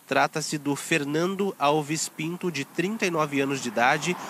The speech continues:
ele que é natural, era natural de Curitiba. As causas da morte ali foram por afogamento, mas as circunstâncias ainda não se têm. Este caso está sendo apurado aí pelas equipes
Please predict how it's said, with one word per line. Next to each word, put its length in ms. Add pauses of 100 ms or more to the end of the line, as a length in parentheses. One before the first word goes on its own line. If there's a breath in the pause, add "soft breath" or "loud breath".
(240 loud breath)
ele 200
que 380
é 100
natural, 560 (720)
era 220
natural 500 (380 loud breath)
de 200
Curitiba. 800 (240 loud breath)
As 180
causas 540
da 120
morte 420
ali 120
foram 320
por 240
afogamento, 920 (260 loud breath)
mas 180
as 140
circunstâncias 840
ainda 400 (240 loud breath)
não 200
se 160
têm. 320 (240 loud breath)
Este 200
caso 300
está 160
sendo 460
apurado 760
aí 100
pelas 280
equipes 520